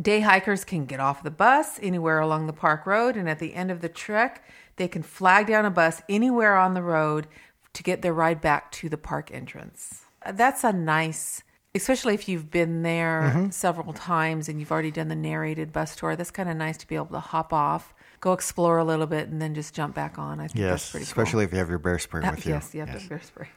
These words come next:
Speaker 1: And we did see bear. We arranged for an eight-hour bus tour, and ours started at one thirty P M.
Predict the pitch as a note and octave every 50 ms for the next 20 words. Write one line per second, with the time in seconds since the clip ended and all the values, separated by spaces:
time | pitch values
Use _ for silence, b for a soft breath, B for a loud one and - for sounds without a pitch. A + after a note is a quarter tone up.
0 | _ _ _ b b b b b - F#3 E3+ F3+ G3 G3 A#3+ B3 B3 - C4 B3
1 | - B3+ B3 F#3+ - C#3+ E3 E3 b b b b b b - G#3 F3 A#3 C4+ D4
2 | D#4+ E4 C4 G3+ F3+ F3+ E3+ E3 E3 D#3+ - - - - F3+ E3 E3 - - F3
3 | D#3+ - - - F#3 A3 A#3+ - - _ - E3 E3 F3 A3 C#4 D4+ C#4 G3 D3+
4 | C#3+ C3+ - - - E3+ E3 D3+ D3 - - - - - D3+ C#3+ C#3 C#3+ D3+ D#3+
5 | - - - E3 E3+ E3+ F3+ G3 - - - E3 D#3+ D#3 D#3 D3 D3+ - - D#3+
6 | D#3+ D#3 D#3 D#3 E3 D#3+ D#3 D3+ D3 - - - E3+ E3 D#3+ D3+ D#3 D#3+